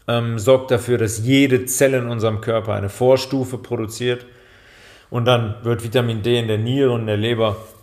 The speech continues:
ähm, zum aktiven Vitamin D in unserem Körper umgewandelt. Aber in der sonnenfreien Zeit, beziehungsweise in der Zeit, wo die Sonneneinstrahlung nicht so,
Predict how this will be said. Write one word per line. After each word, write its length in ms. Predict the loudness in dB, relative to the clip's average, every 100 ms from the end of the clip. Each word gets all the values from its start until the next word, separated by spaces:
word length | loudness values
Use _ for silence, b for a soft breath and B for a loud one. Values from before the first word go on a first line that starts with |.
| _ _ _ _ _ _ _ _ _
ähm, 360 | -4 -4 -4 -8
zum 300 | -8 -8 -8 -6
aktiven 500 | -4 -4 -4 -4 -4
Vitamin 420 | -4 -4 -4 -4
D 120 | -2 -2
in 100 | -4
unserem 280 | -4 -6
Körper 240 | -4 -6 -4
umgewandelt. 640 | -6 -6 -4 -6 -8 -10 -20 _ _ _ _ _ _ _ _ _ _ -20 -8
Aber 240 | -4 -2
in 140 | -2 -2
der 100 | 0
sonnenfreien 800 | 2 0 0 -4 0 0 0 -2
Zeit, 380 | -2 -2 -2 -6
beziehungsweise 500 | -8 -6 -4 -4 -4
in 60 |
der 140 | -4 -4
Zeit, 260 | -4 -4
wo 40 | -6
die 100 | -6
Sonneneinstrahlung 680 | -6 -6 -8 -6 -6 -4
nicht 160 | -6 -8
so, 160 | -8